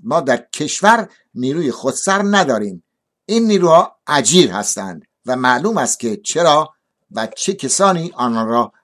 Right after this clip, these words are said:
اجیر کردند.» در همین حال حسین سبحانی نیا عضو کمیسیون امنیت ملی و سیاست خارجی مجلس در مصاحبه‌ای با باشگاه خبرنگاران جوان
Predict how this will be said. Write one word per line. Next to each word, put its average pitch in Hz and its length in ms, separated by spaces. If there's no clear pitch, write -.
اجیر 135 300
کردند.» 98 520
در 131 140
همین 139 240
حال 202 240
حسین 190 460
سبحانی 135 460
نیا 165 280
عضو 185 400
کمیسیون 143 340
امنیت 143 400
ملی 135 500
و 208 220
سیاست 135 480
خارجی 127 420
مجلس 113 540
در 180 160
مصاحبه‌ای 180 560
با 185 280
باشگاه 139 500
خبرنگاران 123 840
جوان 151 440